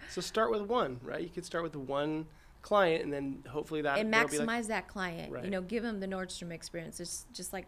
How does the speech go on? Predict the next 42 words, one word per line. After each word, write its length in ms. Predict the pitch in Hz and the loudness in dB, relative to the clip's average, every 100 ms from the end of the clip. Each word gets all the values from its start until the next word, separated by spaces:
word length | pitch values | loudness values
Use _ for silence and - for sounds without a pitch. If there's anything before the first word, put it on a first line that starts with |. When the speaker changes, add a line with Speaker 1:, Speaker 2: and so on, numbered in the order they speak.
| - | -4
Speaker 1:
Fun 200 | 190 180 | -4 -2
Loans 220 | 175 165 | -6 -8
is 100 | 156 | -6
always 240 | 165 165 165 | -4 -4 -6
giving 260 | 170 165 | -6 -4
me, 180 | 170 170 | -6 -6
you 180 | 156 165 | -8 -6
know, 200 | 156 156 - - - | -8 -8 -14 -20 -14
Speaker 2:
Mm-hmm. 220 | 120 165 220 | -8 -8 -6
Speaker 1:
the 60 | 185 | -4
Nordstrom 640 | 185 180 175 - 165 160 - - - 175 | 0 -2 -4 -8 -8 -8 -14 -20 -14 -8
Neiman 260 | 185 180 | -6 -6
Marcus 340 | 170 165 165 170 | -8 -8 -10 -14
experience, 420 | - - 170 - | -14 -10 -10 -8
like 120 | 156 | -6
I 60 | 135 | -4
Speaker 2:
Right. 100 | 135 | -4
Speaker 1:
was 100 | 165 | -4
telling 380 | - 175 165 165 | -6 -6 -6 -8
you. 220 | 165 170 - - - - | -8 -10 -14 -20 -20 -10
Um, 520 | - 185 180 175 165 - - | -2 0 0 -2 -8 -12 -6
and 160 | - 202 | -2 4
that 200 | 190 220 | 6 6
is, 220 | 208 190 - | 2 -2 -2
that's, 300 | 196 208 - - | -2 -2 -12 -2
that's 220 | 208 240 | -2 -2
the 100 | - | -8
best 340 | 196 180 - - | -4 -4 -4 -6
way 100 | 170 | -8
to 120 | 180 | -8
market 360 | 165 - - - | -10 -12 -14 -14
yourself. 420 | 151 - - - - - - | -14 -14 -14 -16 -20 -20 -16
Speaker 2:
Right. 140 | - | -8
Speaker 1:
Your 180 | 190 190 | 0 0
work 360 | 170 185 180 180 | 2 -2 -2 -4
is, 320 | 165 165 156 - | -6 -6 -6 -6
should 340 | - 190 160 | -2 -4 -4
be 60 | 165 | -8
your 180 | 156 165 | -6 -6
marketing 500 | 165 165 156 147 147 | -8 -8 -10 -12 -12
piece. 480 | - - - - - - - | -14 -14 -12 -14 -14 -20 -16
Speaker 2:
Right. 200 | - - | -14 -14